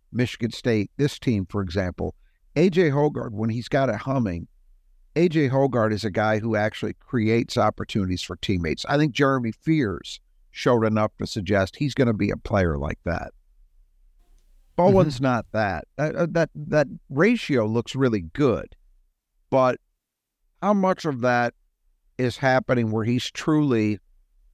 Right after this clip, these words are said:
Speaker 1: creating an opportunity for a teammate? I don't think very often. They have a lot of guys. If you think about Iowa basketball, they have a lot of guys, and, and McCaffrey's older son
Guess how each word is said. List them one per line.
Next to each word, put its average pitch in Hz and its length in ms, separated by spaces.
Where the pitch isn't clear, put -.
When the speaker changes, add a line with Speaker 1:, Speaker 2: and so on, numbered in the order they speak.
Speaker 1:
creating 120 600
an 95 60
opportunity 87 720
for - 180
a 78 60
teammate? 73 460
I 117 80
don't 131 180
think 120 260
very 98 300
often. 87 400
They 180 100
have 214 140
a 165 60
lot 147 280
of 123 80
guys. 127 220
If - 60
you 135 60
think 147 160
about 131 200
Iowa 113 280
basketball, 101 480
they 120 60
have 160 80
a 165 40
lot 143 220
of 110 100
guys, 107 400
and, 95 240
and 104 400
McCaffrey's 131 720
older 110 440
son 85 500